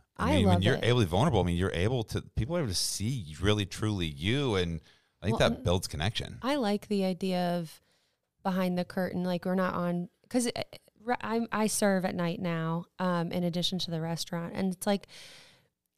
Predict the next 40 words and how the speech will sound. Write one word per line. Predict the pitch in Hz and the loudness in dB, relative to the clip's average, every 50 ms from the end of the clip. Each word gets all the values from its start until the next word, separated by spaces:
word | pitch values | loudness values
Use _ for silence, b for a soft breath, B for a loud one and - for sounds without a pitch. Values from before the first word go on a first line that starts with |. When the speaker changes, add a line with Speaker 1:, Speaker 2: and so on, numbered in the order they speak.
| - 196 | -6 -2
Speaker 2:
la-, | 190 - - - - 185 | -2 -2 -2 -4 -8 -10
<sighs> | - - - - | -12 -14 -10 -8
God, | 190 180 175 | -6 -6 -4
there | 185 185 | -2 -4
was | 190 175 | -2 -2
one | 185 185 185 | -2 -2 -2
table, | - 180 175 170 180 185 180 | -2 -2 -2 -2 0 0 0
we | 185 | 0
were | 180 175 | 0 0
out | - 175 175 175 | 0 0 0 0
of | 165 - | 0 0
three | - 180 175 | 2 2 2
different | 165 165 - 170 170 | 2 0 -2 -4 -4
things | - 170 180 156 - | -4 -4 -6 -6 -6
they | - 190 | -6 -6
wanted. | 190 - - - - - - - _ _ _ _ _ _ - | -6 -6 -6 -8 -10 -12 -14 -18 _ _ _ _ _ _ -4
And | 180 180 | -2 0
I | 180 175 | 0 0
was | 180 175 196 | -2 -2 -2
like, | 196 175 175 - - _ - - | -4 -4 -4 -6 -10 _ -16 -12
the | 202 | -10
third | 175 - - - 214 214 214 - | -10 -6 0 2 4 4 4 2
time | - 196 185 180 | 2 0 2 2
I | 175 | 2
had | 170 175 165 | 2 0 0
to | 165 | 0
go | 175 | 0
back | 160 170 165 160 - | 0 -2 -2 -2 -4
and | 170 | -4
say | - 180 170 | -4 -2 -2
no, | 170 165 165 160 | -2 0 -2 -2
I | 160 | -2
was | 165 - | -4 -6
like, | 170 170 208 _ _ - | -8 -10 -12 _ _ -8
"Y'all, | 190 185 185 - | -4 -2 -2 -2
I | - 170 175 | -2 -4 -2
am | 190 233 247 233 220 | -2 -2 -2 -2 -2
so | - - - - - 165 160 165 160 156 151 | -4 -4 -4 -2 -2 -2 -2 -2 -4 -4 -6
sorry. | - - - - 180 180 - 190 185 190 | -6 -8 -8 -8 -10 -10 -10 -10 -8 -6
Like, | 190 175 165 - | -6 -6 -6 -8